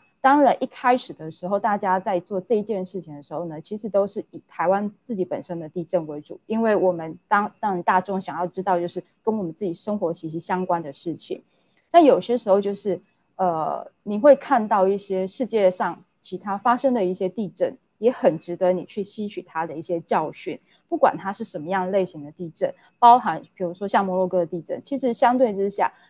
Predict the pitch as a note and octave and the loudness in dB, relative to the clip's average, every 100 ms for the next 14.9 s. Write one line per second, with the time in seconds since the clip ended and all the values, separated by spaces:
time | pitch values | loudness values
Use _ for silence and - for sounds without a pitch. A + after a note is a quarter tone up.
0 | _ D#4+ C#4+ F3+ F#3 G3 G#3 F#3+ F#3 F3 | _ 0 2 2 2 0 0 -2 -2 -2
1 | - - B3 F#3 D#3+ D#3+ - D#3+ E3+ F3+ | -8 -10 -8 -6 -8 -12 -10 -10 -2 -2
2 | F#3+ F3 E3+ D#3 D3+ F3+ F3+ F3 E3 - | -2 -6 -6 -6 -8 -10 -6 -6 -6 -10
3 | _ - A3 G3+ G#3 F3+ F#3+ E3 D3 D#3 | _ 0 0 2 -2 -2 -2 -2 -6 -6
4 | - F#3 F3 D#3 E3+ F3+ - E3 - A3+ | 0 2 2 -2 -10 -12 -6 -4 0 2
5 | B3+ F3+ F3+ G3+ G3+ F3 D3+ D#3 A#2 - | 2 2 0 0 -2 -4 -8 -8 -10 -4
6 | - - _ _ - F#4 D#4 E4 G3+ A#3+ | -4 -4 _ _ 4 6 6 2 0 -2
7 | A3+ A#3 A3+ - A3 G3 A3 G#3+ A#3 - | 0 0 0 0 -2 -2 0 0 -2 -10
8 | - _ _ - A3+ B3 D4 G#3+ D#3 D#3+ | -18 _ _ -2 2 2 2 0 -4 -8
9 | A3 B3+ G3 - C4 G#3 - - D4+ G3+ | -2 -2 -2 -6 -6 -6 -8 -4 -2 -2
10 | F3+ F3 E3+ - - - C4+ G#3 A3 A3 | -2 -4 -4 -8 -8 -2 0 2 0 -4
11 | A3+ G3 - G#3+ G#3 A3 F#3 F#3 - - | -6 -8 -6 -4 -2 -4 -6 -10 -10 -14
12 | - - _ _ B3 A#3 C#4 C#4 G3 C#3+ | -16 -20 _ _ -6 0 0 2 0 0
13 | E3 F3+ F3+ F#3+ - F#3+ - D#3 - E3+ | -2 -2 -4 -8 -8 -14 -6 -6 -6 -10
14 | F3+ E3 D#3+ F#3 - - - E4+ | -10 -12 -8 -8 -8 -12 -2 0